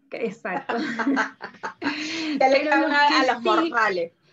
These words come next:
Speaker 1: los que sí, los que sí iba, sí están, están confirmando por ahí, no dicho por ellos todavía, pero sí supuestamente, Karol G y Anuel.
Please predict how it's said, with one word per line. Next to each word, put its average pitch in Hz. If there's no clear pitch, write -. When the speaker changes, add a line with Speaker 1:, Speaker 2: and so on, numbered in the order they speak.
Speaker 1:
los 269
que 277
sí, 302
los 277
que 269
sí 311
iba, 311
sí 277
están, 285
están 240
confirmando 262
por 285
ahí, 277
no 262
dicho 302
por 277
ellos 277
todavía, 285
pero 240
sí 240
supuestamente, 277
Karol 226
G 277
y 262
Anuel. 208